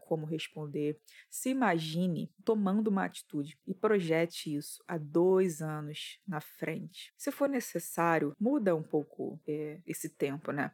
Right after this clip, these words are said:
Bota um pouco a mais ou um pouco a menos. Onde é que eu vou tá se eu tomar essa decisão daqui a cinco anos? Se for difi-, muito difícil pra você se responder,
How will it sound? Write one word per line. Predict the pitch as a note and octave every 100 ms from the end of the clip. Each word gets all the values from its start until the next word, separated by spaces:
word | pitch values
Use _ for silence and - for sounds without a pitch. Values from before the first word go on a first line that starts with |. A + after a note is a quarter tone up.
| -
Bota | G3 G3
um |
pouco | E3+ D#3 D3
a |
mais | D3+ D#3+ D#3+ D3
ou |
um | D3
pouco | - D3 -
a |
menos. | D3 D3+ D3+ D3+ - -
Onde | F#4+
é | A4
que | D4+
eu |
vou | F#3+ D#3
tá | - D#3+ D3+ E3 -
se | -
eu | B3+
tomar | A#3 G3+
essa | G3+ E3+
decisão | D#3 - D3+ D3+ D#3 D3 D3 _ _ _ _ _
daqui | E3 F3+ -
a | F#3+
cinco | - G3+ G3+ -
anos? | C#3+ C#3+ C3+ - - -
Se | -
for | - C#4+
difi-, | A#3+ - A#3
muito | G#3 C4 A3+
difícil | F3 - F3 -
pra | C#3
você | C3+ - C3 B2+
se | -
responder, | E3 D#3+ - - C3+ C#3+ C#3 -